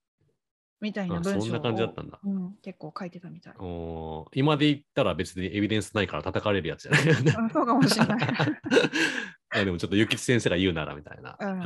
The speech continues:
Speaker 2: うん。
Speaker 1: そうだね。うん。
Speaker 2: 対して多分根拠はそこまでないよね。言うたら。
Speaker 1: うん、そうだね。
Speaker 2: まあ、諭吉先生もそういうことを言ってたっ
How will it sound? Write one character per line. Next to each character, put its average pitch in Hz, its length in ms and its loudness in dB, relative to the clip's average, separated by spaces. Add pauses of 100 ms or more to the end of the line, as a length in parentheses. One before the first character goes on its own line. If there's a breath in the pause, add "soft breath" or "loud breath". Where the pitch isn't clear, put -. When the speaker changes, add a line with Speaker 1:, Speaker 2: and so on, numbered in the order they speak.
Speaker 2:
う - 20 -8
ん。 160 40 -8
Speaker 1:
そ 151 160 -8
う - 40 -10
だ 151 60 -12
ね。 170 280 -16 (320)
う 175 80 -16
ん。 165 80 -16
Speaker 2:
対 180 220 2
し - 60 -8
て 202 100 4
多 190 100 6
分 98 320 2
根 135 160 6
拠 92 80 0
は 80 80 0
そ - 80 0
こ 98 100 0
ま 95 100 2
で 82 60 -2
な 85 100 0
い 76 40 -2
よ - 80 -8
ね。 - 140 -20 (100)
言 127 140 4
う - 20 0
た 147 200 4
ら。 156 260 2 (320)
Speaker 1:
う 240 40 -20
ん、 220 40 -18
そ 208 160 -8
う - 20 -4
だ 165 120 -6
ね。 151 320 -8 (160)
Speaker 2:
ま 120 80 0
あ、 - 20 4
諭 95 100 0
吉 - 180 -8
先 120 140 2
生 92 100 -2
も 85 60 -4
そ 104 60 -2
う 95 40 4
い 92 40 2
う - 20 2
こ 95 80 0
と - 80 -4
を - 20 -4
言 82 80 -4
っ - 20 -18
て - 80 -2
た - 100 -6
っ - 60 -14